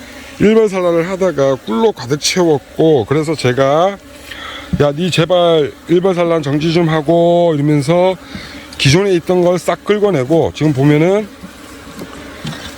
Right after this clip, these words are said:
저렇게 여기 저 이제 집 짓고 있죠.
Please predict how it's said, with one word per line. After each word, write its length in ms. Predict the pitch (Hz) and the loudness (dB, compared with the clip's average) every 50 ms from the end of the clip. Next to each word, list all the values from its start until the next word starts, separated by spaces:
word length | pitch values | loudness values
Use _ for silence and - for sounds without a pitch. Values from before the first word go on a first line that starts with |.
| - - - | -18 -10 -4
저렇게 420 | - 117 139 143 - 131 104 87 - - - - - - - - - - - - - - - - - - - - | -2 0 0 0 0 -4 -6 -6 -8 -14 -20 -20 -20 -20 -20 -20 -20 -20 -20 -20 -20 -20 -20 -20 -20 -14 -4 0
여기 480 | 123 131 139 123 127 131 123 117 110 90 - - - - - - - - | 2 2 2 2 2 2 2 2 0 -2 -6 -10 -20 -20 -20 -20 -16 -6
저 240 | - 117 117 117 101 90 | -2 0 0 0 0 -2
이제 240 | 113 120 139 170 156 | -4 0 0 0 0
집 240 | - - - 139 - | 0 -4 -6 -6 -4
짓고 260 | - - 160 - 180 156 | -6 -6 -2 0 0 0
있죠. 440 | 135 110 - - 147 143 143 151 | 0 -2 -2 -2 0 0 0 -2